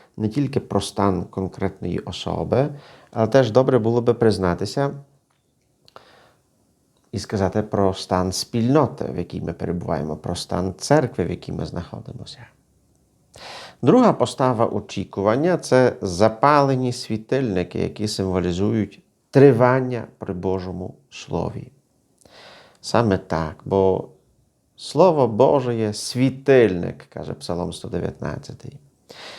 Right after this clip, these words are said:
Е, це повторює друге послання Петра Апостола. І маємо ще сильніше пророче слово. Ви добре робите, вважаючи на нього. Так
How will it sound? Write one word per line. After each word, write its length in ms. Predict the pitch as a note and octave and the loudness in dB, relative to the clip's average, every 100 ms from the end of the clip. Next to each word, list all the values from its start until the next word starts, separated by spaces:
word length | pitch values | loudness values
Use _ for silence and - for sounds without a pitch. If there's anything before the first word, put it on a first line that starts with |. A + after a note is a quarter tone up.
| - - _ A#2+ | -20 -20 _ -6
Е, 300 | F#2+ F#2 F2+ | -2 0 -2
це 120 | - - | -2 2
повторює 460 | G#2 - G#2 G2+ | 2 4 4 4
друге 260 | F#2+ G2+ G2 | 2 2 2
послання 400 | F#2+ G2 F#2 F2+ | 0 -2 -2 0
Петра 360 | F#2+ G2 F2+ | -2 0 2
Апостола. 560 | F2 F#2 F2 - - - | 2 -2 -4 -6 -8 -8
І 80 | - | -2
маємо 400 | A2 B2 C3 B2 | 2 4 2 0
ще 220 | - C3+ | 0 -2
сильніше 760 | B2+ - C#3+ C3 D3 G3+ - F3+ | -2 2 2 2 2 0 0 -2
пророче 920 | - - D3 D#3 D3 G3 G#3+ G#3 F#3 | -4 0 6 6 6 2 0 -4 -8
слово. 640 | - - C#3 F#2+ D#2 - - _ - - _ | -8 -8 -6 -4 -6 -10 -14 _ -20 -20 _
Ви 140 | G2 G#2+ | 0 4
добре 360 | C3+ D#3 A2+ | 4 4 4
робите, 560 | G2 A2 E3 D#3+ D3+ C#3+ - - | 4 2 0 -2 -4 -4 -10 -4
вважаючи 640 | F2+ A#2 C3+ C3+ G#2 F#2+ | 4 4 4 2 2 0
на 120 | F2+ F2+ | -2 -4
нього. 300 | F2+ D#2+ - - - | -4 -6 -10 -18 -8
Так 280 | G2 - | -6 -6